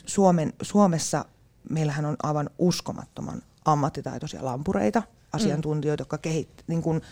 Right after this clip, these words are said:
Speaker 1: jalostaa villaa. Me tutkitaan, meillä on mittauksia.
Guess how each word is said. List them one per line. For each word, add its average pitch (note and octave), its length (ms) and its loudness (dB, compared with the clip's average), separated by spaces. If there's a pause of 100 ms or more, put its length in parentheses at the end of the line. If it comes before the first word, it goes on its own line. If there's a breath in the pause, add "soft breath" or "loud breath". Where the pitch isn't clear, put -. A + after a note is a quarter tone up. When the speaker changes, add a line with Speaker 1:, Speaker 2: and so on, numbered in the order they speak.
(240 soft breath)
Speaker 1:
jalostaa F#3+ 680 2
villaa. C3+ 300 -6
Me C#3+ 100 -6
tutkitaan, D#3+ 580 -4
meillä C#3 200 -2
on A#2+ 60 -4
mittauksia. C#3+ 840 -4